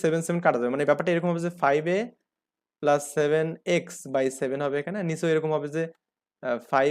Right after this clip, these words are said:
এ মাইনাস সেভেন এক্স by সেভেন, এই সেভেন সেভেন কাটবো এখানে, কাটলে আমাদের কিন্তু এরকম একটা মান পাবো। এরপর আমাদের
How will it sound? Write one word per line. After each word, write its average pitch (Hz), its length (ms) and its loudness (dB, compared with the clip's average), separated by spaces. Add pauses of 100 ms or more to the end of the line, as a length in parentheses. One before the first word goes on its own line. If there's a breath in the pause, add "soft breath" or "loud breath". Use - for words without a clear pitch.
(120)
এ - 100 2
মাইনাস 147 300 0 (120)
সেভেন 143 220 -2 (100)
এক্স 180 140 -10 (1500)
by 127 120 4 (120)
সেভেন, 113 260 0
এই 120 40 -4 (100)
সেভেন 156 260 2
সেভেন 175 240 0
কাটবো 127 360 0
এখানে, 107 160 -8 (180)
কাটলে 151 280 4
আমাদের 185 200 2
কিন্তু 196 200 -2
এরকম 160 200 0
একটা 147 160 -2
মান 120 160 0
পাবো। 127 180 2 (2250)
এরপর 156 240 4
আমাদের 190 160 4